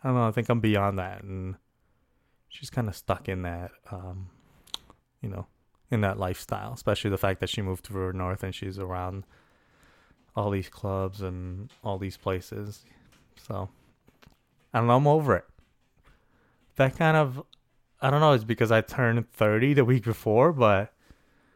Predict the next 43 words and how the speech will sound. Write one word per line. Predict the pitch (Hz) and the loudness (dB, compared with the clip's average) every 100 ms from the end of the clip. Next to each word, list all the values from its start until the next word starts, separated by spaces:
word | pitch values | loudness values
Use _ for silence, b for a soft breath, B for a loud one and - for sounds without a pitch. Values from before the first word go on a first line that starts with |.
| b b _ | b b _
I | 151 | 0
was | 139 | 6
over | 175 185 113 | 6 6 2
it. | 98 - | 0 -6
You | 139 | -2
know, | 127 147 160 | 0 2 0
I'm, | 139 135 | -2 -4
I'm | 123 139 | -2 0
not | 139 151 160 | 0 0 0
into | 160 147 156 | -2 -4 -2
the | 147 | 0
whole, | 143 143 147 | 2 0 2
I | 123 | 2
love | 127 120 123 127 | 4 4 4 4
listening | 123 120 131 120 | 0 0 0 0
to | |
music, | 110 107 117 131 | 0 -2 -2 -4
but | - - | -2 0
the | |
whole | 110 135 131 131 - _ | 2 4 4 4 -2 _
club | - - 110 110 113 117 - | -20 -6 2 4 4 0 -4
environment | 120 101 104 104 110 117 120 | -4 0 0 2 2 0 0
where | 107 104 101 - b b b b b b b _ _ _ _ _ _ _ - _ | 2 4 4 0 b b b b b b b _ _ _ _ _ _ _ -20 _
you | - 120 | -2 -2
have | 104 107 - | 0 -2 0
to | 123 | 2
have | 113 110 | 4 4
a, | 104 92 87 _ _ _ _ _ _ _ - - | 2 2 -2 _ _ _ _ _ _ _ -20 -8
you | 123 | 0
have | 110 107 - | 2 2 2
to | |
have | 113 104 | 0 2
a | |
reservation | 104 104 104 98 95 - 110 | 2 2 0 0 -2 -2 -4
and | 98 98 | -2 -2
buy | 95 101 | 2 2
a | 98 | 2
bottle | 98 95 95 95 | 2 2 2 0
so | - | -2
you | 95 | -6
can | 95 95 92 | -6 -8 -8
sit | - 98 | -6 -4
down | 95 95 101 117 131 | -4 -4 -4 -4 -6